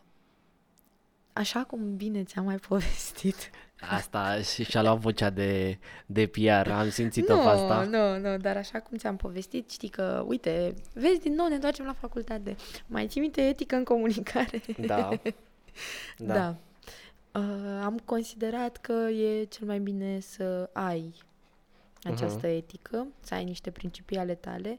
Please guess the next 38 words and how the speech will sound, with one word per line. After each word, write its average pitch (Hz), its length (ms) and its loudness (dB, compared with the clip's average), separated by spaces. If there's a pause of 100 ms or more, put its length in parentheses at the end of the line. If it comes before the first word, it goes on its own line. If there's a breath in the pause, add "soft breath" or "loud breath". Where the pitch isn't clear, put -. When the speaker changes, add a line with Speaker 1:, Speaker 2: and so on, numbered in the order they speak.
(120)
Speaker 2:
Mhm. - 380 -10
Speaker 1:
Marele 214 380 2
meu 202 280 2
noroc 185 380 0
a 180 60 0
fost 185 540 -4
că - 160 -6
au 175 380 0
picat 185 460 -4
fix - 340 -8
pe - 120 -2
principiile 175 800 -2
locului 175 480 0
în 170 100 -6
care 165 400 -6 (440)
și - 200 -10
lucrez, 180 460 0
deci 175 300 -8
aici 175 180 -6
suntem 175 560 -6 (280)
pe - 100 -4
aceeași 175 420 -4
pagină. 196 480 -4 (200)
Speaker 2:
Mhm. 107 480 -10 (420 loud breath)
Speaker 1:
Așa - 160 0
că 208 100 -8
nu 208 100 0
este 208 160 -2
ceva 196 340 -2
ce 196 180 -8
n-am 185 220 -2
vrut 175 280 -8
eu 180 140 -2
să 175 140 -14
fac 180 420 -6
sau 170 360 -6
ceva 180 260 -6
ce, 170 480 -6